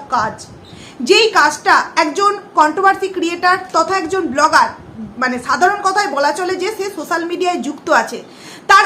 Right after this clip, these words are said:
এতটুকুনি নলেজ থাকা উচিত। আজকে যদি তার বাড়িতে কেউ ক্যামেরা on করে যায়, তাহলে সে অস্বস্তিতে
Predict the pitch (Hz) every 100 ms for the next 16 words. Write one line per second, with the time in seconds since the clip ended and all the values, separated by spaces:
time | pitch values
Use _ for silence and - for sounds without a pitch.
0 | - 330 349 494 494 440 466 381 294 359
1 | 440 381 381 381 330 339 330 - 277 311
2 | 403 403 403 403 - 381 392 440 440 392
3 | 359 370 359 359 359 311 277 - 339 -
4 | 277 339 370 349 320 294 247 302 302 220
5 | - - - - 285 349 349 254 - -
6 | - 359 277 - - 254 359 349 359 339